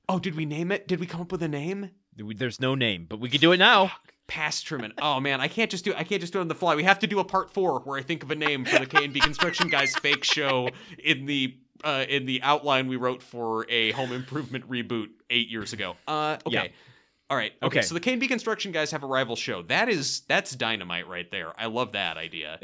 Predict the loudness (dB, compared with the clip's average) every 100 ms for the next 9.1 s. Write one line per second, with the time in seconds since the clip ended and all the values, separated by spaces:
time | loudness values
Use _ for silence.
0 | -6 -6 -6 -10 -8 -14 _ _ _ -12
1 | -8 -8 -10 -10 -10 -6 0 2 4 2
2 | 0 2 4 6 2 _ _ _ _ _
3 | -20 _ -16 0 4 4 4 2 2 4
4 | 4 4 2 _ _ -2 2 4 4 0
5 | 0 -4 -4 -4 -4 -4 2 2 2 0
6 | 0 0 -2 -2 2 2 2 2 2 0
7 | -2 0 0 2 2 0 -2 -4 -6 -8
8 | -10 -10 -4 -2 -2 -2 -4 -4 -4 -6